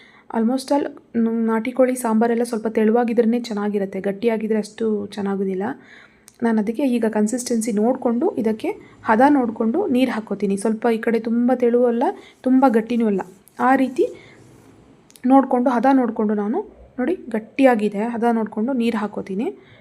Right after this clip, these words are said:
ಇದಕ್ಕೆ. ನೋಡಿ, ಈಗ ಹದ ಎಲ್ಲ ಕೂಡಿಸ್ಕೊಂಡಾಯ್ತು,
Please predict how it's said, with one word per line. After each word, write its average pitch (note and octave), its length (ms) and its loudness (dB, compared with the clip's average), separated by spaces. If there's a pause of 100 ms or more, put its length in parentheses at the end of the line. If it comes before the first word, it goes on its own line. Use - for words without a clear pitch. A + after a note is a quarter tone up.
(140)
ಇದಕ್ಕೆ. A#3+ 600 -6 (360)
ನೋಡಿ, A#3 240 0
ಈಗ A3+ 120 -4 (100)
ಹದ G#3+ 100 -2
ಎಲ್ಲ A#3 240 2
ಕೂಡಿಸ್ಕೊಂಡಾಯ್ತು, A3+ 1040 -4